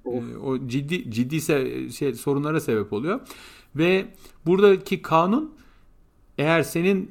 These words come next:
Speaker 2: me-, mesela apartmanın, e, şeyinde düştüyse biri, e,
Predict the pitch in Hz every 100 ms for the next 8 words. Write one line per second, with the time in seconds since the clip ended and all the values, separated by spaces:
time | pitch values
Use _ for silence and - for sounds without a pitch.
0 | - 131 - 117 120 127 - 143 - 156
1 | 160 147 - - _ _ - - 123 117
2 | 113 110 110 107 107 92 113 147 135 131
3 | 123 127 - 233 139 117 147 294 - _
4 | _ _ _ - 127